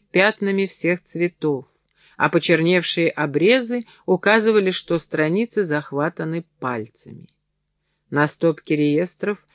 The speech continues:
лежали один на другом три великолепных лавровых венка, за день до того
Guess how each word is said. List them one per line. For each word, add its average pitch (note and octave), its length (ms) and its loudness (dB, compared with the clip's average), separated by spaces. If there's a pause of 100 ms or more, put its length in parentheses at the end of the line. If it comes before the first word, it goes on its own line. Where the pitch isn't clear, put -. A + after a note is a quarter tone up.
(160)
лежали F3 600 2
один D#3 460 0
на E3 100 0
другом E3 460 0
три F3 220 0
великолепных E3+ 840 -2
лавровых D#3+ 580 -2
венка, D3+ 600 -6 (480)
за D#3 300 2
день D#3+ 220 -2
до D3+ 120 -2
того E3 480 -4